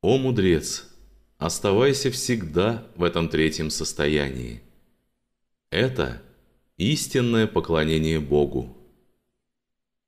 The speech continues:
Тогда ты утвердишься в том, что вне того, что есть и чего нет. Ничего не было создано,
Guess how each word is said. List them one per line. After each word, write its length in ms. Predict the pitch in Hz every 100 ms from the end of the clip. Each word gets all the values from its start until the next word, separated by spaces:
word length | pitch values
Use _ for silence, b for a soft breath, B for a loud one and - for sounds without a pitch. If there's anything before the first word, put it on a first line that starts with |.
| _ -
Тогда 360 | 92 82 120
ты 140 | 127 123
утвердишься 840 | 113 110 110 101 98 113 - 90
в 80 | -
том, 500 | - 104 110 69 - - _ _ _ -
что 380 | - - 101
вне 240 | 87 92 90
того, 520 | 80 69 78 107 104 - _ _ _ _
что 220 | - 87
есть 600 | 85 78 104 120 - - - _ _ -
и 100 | 78
чего 320 | - 80 80
нет. 440 | 73 71 65 - - - _ _ _ _ _ _ _ _ _ _ _ _ _ _ _ _ _ _ _ _ _
Ничего 520 | 95 139 - 165 160
не 140 | 160 151
было 220 | 131 131
создано, 680 | 127 113 104 - 67 64